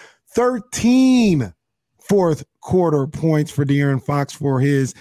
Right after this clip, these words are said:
I think I'm trying to pull it up here. I think he had finished with thirty-one, thirty-one on the night for De'Aaron Fox, thirty-one and eleven. Kinda, kinda sneaky, just, "Yo,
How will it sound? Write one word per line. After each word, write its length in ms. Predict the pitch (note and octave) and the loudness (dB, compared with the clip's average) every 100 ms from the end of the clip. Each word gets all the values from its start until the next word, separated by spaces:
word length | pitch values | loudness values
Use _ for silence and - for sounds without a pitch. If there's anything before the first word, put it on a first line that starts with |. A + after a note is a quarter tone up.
| - - _ | -20 -20 _
I 60 | - | -12
think 280 | - G3 F3 | -4 -2 0
I'm 60 | |
trying 160 | D3 D#3+ | -2 -2
to 60 | D3 | -2
pull 120 | E3 | -2
it 80 | D#3+ | -2
up 60 | |
here. 80 | D#3+ | -2
I 60 | D3+ | -6
think 160 | A#3 | -6
he 60 | A#3 | -4
had 220 | F#3 E3 | -4 -4
finished 240 | D3+ D#3 C#3+ | -4 -4 -4
with 120 | C3 | -6
thirty-one, 1000 | D3 D#3 C3+ G#2 B2 E3 F#3+ G#3 G#3+ F#3+ _ _ _ _ _ - | -4 -2 -4 -6 -4 -2 -2 -2 -4 -10 _ _ _ _ _ -4
thirty-one 480 | C3+ D#3 D#3 B2 - | 0 2 0 -2 -6
on 100 | B2+ B2+ | -4 -2
the 60 | |
night 200 | C3 B2 | 0 -2
for 80 | A#2 | -4
De'Aaron 280 | B2 A#2+ A#2+ | -4 -2 -4
Fox, 180 | B2+ - | -6 -2
thirty-one 420 | G#3 A3+ F#3+ E3+ | 0 0 0 0
and 120 | C3+ | 0
eleven. 600 | A2+ C3+ C#3+ C3+ A#2 - _ _ _ _ _ _ - | -4 -4 -2 -2 -4 -8 _ _ _ _ _ _ -4
Kinda, 320 | B3+ D3 A#2+ - _ _ _ | 0 0 -2 -8 _ _ _
kinda 300 | - E4+ B3+ | -2 0 0
sneaky, 720 | - - - D3 G3+ A3+ D3+ | -2 -8 -2 0 0 0 -2
just, 360 | B2 C#3+ - - | 0 0 -2 -4
"Yo, 480 | E3+ D#3+ C#3 A#2+ | 0 2 2 0